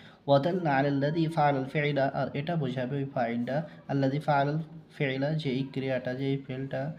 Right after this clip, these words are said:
ঘটিয়েছে, যার দ্বারা এই ক্রিয়াটা ঘটেছে, সেটা বোঝাবে। তারপরে এবার আমরা আল আমসিলাতে চলে আসবো। উদাহরণ সমূহের দিকে লক্ষ্য রাখো। দেখো, তল, আহ, নম্বর ওয়ান, আল আউয়াল, আহ, তল ইসফুরু, চড়ুই পাখিটি উড়ে গিয়েছে। নাম্বার টু, জারাল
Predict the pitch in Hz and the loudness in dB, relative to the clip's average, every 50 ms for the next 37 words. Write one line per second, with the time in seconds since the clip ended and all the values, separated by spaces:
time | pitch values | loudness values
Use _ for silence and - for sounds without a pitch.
0 | - - - - - - 139 135 135 - 135 135 135 127 120 113 117 113 113 131 | -14 -20 -20 -14 -6 -4 -4 -2 -2 -2 -2 0 0 -2 -2 -2 -4 -6 -4 -4
1 | 131 135 139 135 135 135 135 135 131 127 127 127 131 151 156 143 - 131 123 127 | -4 -4 -2 -2 -2 -2 -2 -2 -2 -2 -2 -2 0 0 -2 -2 -2 -4 -6 -6
2 | 120 - - - - - - - - 139 147 135 123 110 110 117 117 107 110 92 | -8 -8 -10 -12 -14 -14 -10 -6 -6 -2 -2 -2 -2 -2 -4 -4 -4 -4 -4 -4
3 | - - - - - - - _ - - _ _ - - - - - - - - | -6 -8 -14 -20 -20 -20 -20 _ -20 -20 _ _ -20 -20 -20 -20 -20 -20 -20 -20
4 | - - - - - 156 156 156 160 151 147 135 131 127 127 127 127 127 135 147 | -20 -20 -12 -2 0 0 2 2 2 0 0 0 0 0 0 0 0 0 -2 -4
5 | 160 - - - - - - - 135 123 143 165 170 165 156 143 139 131 - 123 | -4 -6 -12 -18 -18 -12 -4 0 2 4 4 4 2 2 0 -2 -2 -2 -4 -4
6 | 127 123 117 117 117 117 - - 143 135 135 143 156 156 160 156 - 139 127 123 | -4 -2 0 0 0 -2 -2 -2 -2 0 2 2 4 2 2 0 -2 -4 -2 -2
7 | 120 120 - 117 113 117 113 113 113 - - 117 113 113 117 117 120 117 131 147 | -2 -2 -4 -4 -4 -4 -4 -4 -4 -4 -4 -4 -4 -2 -2 -4 -2 -2 -2 -4
8 | 156 - - - - - - 160 160 156 151 139 131 135 - - - 135 131 127 | -4 -6 -10 -20 -14 -4 4 6 6 6 6 4 2 -2 -4 -4 0 2 4 4
9 | 127 127 123 127 135 135 131 131 127 123 123 - - 143 143 139 139 139 139 143 | 4 4 4 4 2 2 2 0 0 -2 -4 -4 -2 0 2 2 2 2 0 0
10 | 143 147 147 139 139 135 131 139 156 - - - - - - - - 131 127 - | 0 0 0 0 0 0 0 0 -4 -8 -14 -20 -20 -20 -12 -4 -4 -2 0 6
11 | 151 151 151 143 135 135 - - 143 139 - - 165 160 143 127 117 117 - - | 8 8 8 8 6 2 2 2 0 -4 -4 -2 0 0 2 2 0 -4 -6 -8
12 | - - 147 151 151 147 151 139 135 139 127 135 135 139 139 143 139 131 123 123 | -4 -2 0 0 0 0 0 -2 -2 -4 -4 -4 -2 0 0 0 0 2 2 0
13 | 120 117 120 - - 101 - - - - - 143 143 143 139 139 - - 143 123 | 0 -2 -4 -6 -8 -8 -10 -12 -10 -4 0 0 2 2 2 0 0 -2 0 0
14 | 127 143 147 147 - 151 143 143 147 147 | 0 0 -2 -2 0 0 2 2 2 0